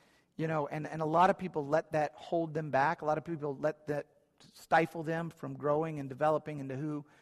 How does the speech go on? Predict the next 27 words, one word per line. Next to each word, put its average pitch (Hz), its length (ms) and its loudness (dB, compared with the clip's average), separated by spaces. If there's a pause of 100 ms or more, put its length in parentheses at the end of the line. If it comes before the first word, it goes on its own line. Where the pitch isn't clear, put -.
(240)
you 147 80 -4
know, 143 120 -2
God 151 260 4
wants 156 220 -6
them 147 140 -10
to 131 60 -6
be 143 360 -4 (360)
because 147 200 -4
they 151 80 -2
think, 156 260 -8
"You 185 80 0
know 180 100 2
what, 170 220 4
I, 160 160 8 (100)
I 156 80 6
don't 151 120 4
know. 139 160 2
I 135 80 4
mean, 147 100 -2
I've 143 80 0
already 170 240 6
messed 151 400 -2
up 147 160 -4
too 135 140 -8
much. 131 300 -4
I 117 40 -4
can't, 139 320 -4